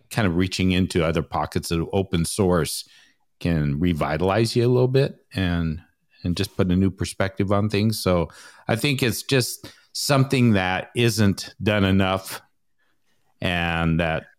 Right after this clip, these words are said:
you know, I'm, I'm sure there are plenty of people that do this and go to different conferences, but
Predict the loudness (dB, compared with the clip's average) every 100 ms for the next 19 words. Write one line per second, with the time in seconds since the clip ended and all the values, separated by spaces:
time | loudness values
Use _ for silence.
0 | _ _ _ -4 -2 0 2 2 2 0
1 | -2 0 -4 -4 -4 -4 -4 -6 -8 -8
2 | -8 -8 -6 -6 -6 -8 -8 -8 -8 -8
3 | -8 -10 -10 -12 -6 -6 -6 -10 -12 -12
4 | -12 -4 -4 -6